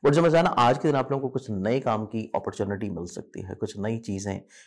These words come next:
नए मौके ज़िंदगी में मिलते हुए नजर आएंगे, जिनको आज के दिन आप लोग काफ़ी हद तक बेहतर अंदाज में कंसीडर भी करेंगे। एक्सोटिक साइन स्कॉर्पियंस, बुर्ज अक्रब। बुर्ज अक्रब, आप लोगों का जो आज का दिन है, आज के दिन के एतबार से ज़ाती मफादात ज़्यादा हाईलाइटेड होंगे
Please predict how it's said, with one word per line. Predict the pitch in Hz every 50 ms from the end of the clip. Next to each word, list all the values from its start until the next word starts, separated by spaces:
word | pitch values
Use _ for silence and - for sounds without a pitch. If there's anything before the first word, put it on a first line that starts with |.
| _ - 107
नए | 104 107 113 120
मौके | 117 104 92 92 95 95 - - 127
ज़िंदगी | 110 110 107 104 101 101 110
में | 107 101
मिलते | 98 98 95 - 104
हुए | 104 104 95
नजर | 92 90 92 90
आएंगे, | 95 110 123 123 104 - - - - - - _ _ -
जिनको | 123 123 117 147 - - -
आज | 120 127 - -
के | - 135
दिन | 127 127 131 - -
आप | 95 98 -
लोग | 110 110 - 120
काफ़ी | 110 107 - 120 113
हद | 101 95 -
तक | - 98 95 101
बेहतर | 95 92 - 92 95
अंदाज | 82 - - 92 90 - 80 82 76 73 82 - -
में | 50 - _ _ _ _ _ _
कंसीडर | 104 101 95 92 - 107 90 92 95 95 - - _ _ _
भी | - 90 -
करेंगे। | - 92 92 92 95 95 - - - _ _ _ _ _ _ _ _ _ _ _ _ -
एक्सोटिक | - 98 104 120 113 117 123 120
साइन | 127 120 113
स्कॉर्पियंस, | - - 120 110 107 - 117 110 101
बुर्ज | - 82 - - -
अक्रब। | - - - - - - _ _ _ _ _ - - - _ _ -
बुर्ज | 156 156 185
अक्रब, | 190 190 208 202 175
आप | 160 160
लोगों | 185 180 170
का | 135
जो | 104 98
आज | 98 117 120
का | - 131 101
दिन | 104 104 104 110
है, | 120 127
आज | 120 123
के |
दिन | - 123
के | 113 107
एतबार | 101 101 107 117 123 120
से | - - 117 107
ज़ाती | 80 73 95 95 101 - 139 127
मफादात | 117 95 - - 90 90 101 95 98 - - 85
ज़्यादा | 82 82 90 90 95 110 110
हाईलाइटेड | 101 92 95 95 95 104 101 101 101 95 95
होंगे | 90 92 95 92 95 95